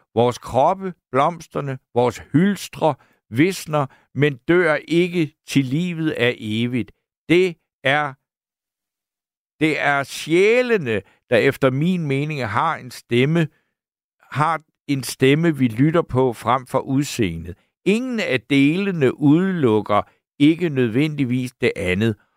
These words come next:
Og det er noget fuck med det, der snakkes om nu. Reelt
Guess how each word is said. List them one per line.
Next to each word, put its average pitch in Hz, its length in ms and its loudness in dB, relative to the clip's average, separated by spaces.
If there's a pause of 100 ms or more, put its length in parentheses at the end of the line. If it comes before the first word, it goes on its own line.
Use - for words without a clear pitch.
(320)
Og 196 380 0
det 170 260 -2
er 156 260 -2 (300)
noget 127 320 0
fuck - 540 -2 (920)
med 147 320 4 (140)
det, 170 340 0
der 139 160 2
snakkes 135 680 -4
om 127 200 0
nu. 113 300 -6 (360)
Reelt 170 560 -2